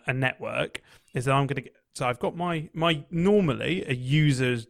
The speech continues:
like, succumbed to some sort of phishing scam, like, clicked on the enable m-, editing in the Word document, got the macros in, and boom,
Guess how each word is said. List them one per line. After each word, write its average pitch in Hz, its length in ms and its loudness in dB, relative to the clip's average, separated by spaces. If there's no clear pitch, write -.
like, 120 360 -8
succumbed 120 600 -6
to 123 100 -10
some 117 220 -8
sort 113 180 -8
of 110 80 -14
phishing 117 440 -10
scam, 113 760 -8
like, 120 280 -14
clicked - 400 -12
on 117 160 -6
the 113 140 -6
enable 110 600 -8
m-, 131 160 -12
editing 113 460 -8
in 110 120 -10
the 107 80 -10
Word 110 280 -8
document, 110 600 -14
got 135 200 -8
the 127 80 -10
macros 113 560 -6
in, 104 240 -2
and 117 180 -6
boom, 117 460 2